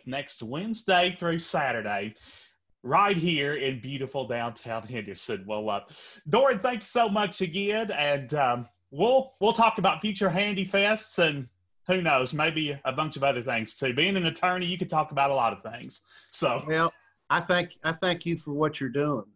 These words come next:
Speaker 2: I, I, I, I reviewed some of those podcasts and I really enjoyed them. So good job on your part.
Speaker 1: Well, I appreciate that, Dort. You're a kind man indeed, and we'll talk again sooner than
Speaker 2: Oh.
Speaker 1: later.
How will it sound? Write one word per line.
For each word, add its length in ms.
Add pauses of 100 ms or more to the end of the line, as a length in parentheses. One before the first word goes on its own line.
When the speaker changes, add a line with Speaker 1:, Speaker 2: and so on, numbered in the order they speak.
(120)
Speaker 2:
I, 160 (260)
I, 160 (120)
I, 140 (500)
I 80
reviewed 540
some 200
of 80
those 340
podcasts 680
and 100
I 60
really 320
enjoyed 420
them. 160
So 260
good 240
job 240
on 160
your 140
part. 280 (420)
Speaker 1:
Well, 260
I 120
appreciate 640
that, 220
Dort. 360 (440)
You're 260
a 80
kind 460
man 280
indeed, 520
and 180
we'll 140
talk 320
again 580
sooner 320
than 160
Speaker 2:
Oh. 80
Speaker 1:
later. 280